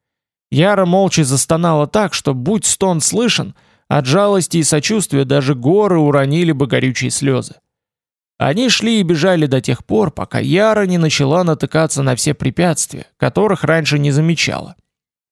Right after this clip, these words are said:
Томас схватил её за руку, тащил некоторое время, потом и он начал дышать тяжело, с хрипами. Она готовилась упасть и умереть, как вдруг ручей ускорил бег,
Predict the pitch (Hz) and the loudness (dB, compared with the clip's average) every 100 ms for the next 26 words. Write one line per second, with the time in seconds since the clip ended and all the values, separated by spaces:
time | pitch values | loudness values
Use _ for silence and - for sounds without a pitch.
0 | _ - 254 240 214 - 143 139 185 180 | _ 0 0 2 0 -2 0 -2 0 0
1 | 139 120 139 147 139 - 127 _ _ _ | 0 0 0 0 -2 -2 -6 _ _ _
2 | _ - 165 - 202 180 170 156 - 143 | _ -2 0 2 2 2 2 0 0 0
3 | 135 139 135 127 120 _ _ _ - 143 | 2 2 0 -2 -6 _ _ _ -4 -2
4 | 135 208 214 208 226 190 151 143 131 123 | 2 2 2 2 2 2 0 0 -2 -2
5 | 120 135 123 - 107 107 117 151 123 - | -2 -2 -4 -4 -6 -4 0 0 0 -4
6 | - 147 185 117 - _ _ _ _ _ | -4 -2 -2 -4 -8 _ _ _ _ _
7 | _ _ _ _ 139 170 247 196 190 208 | _ _ _ _ -2 0 0 0 0 2
8 | 190 170 - - 165 147 - 131 127 156 | 2 0 -2 -2 -2 -2 -2 -2 0 2
9 | 156 - - 120 123 160 180 143 135 - | 0 -2 -6 -4 -2 0 0 2 0 0
10 | 202 220 175 - 165 143 127 120 214 233 | 0 0 0 0 0 0 -2 -2 -2 -2
11 | - | -6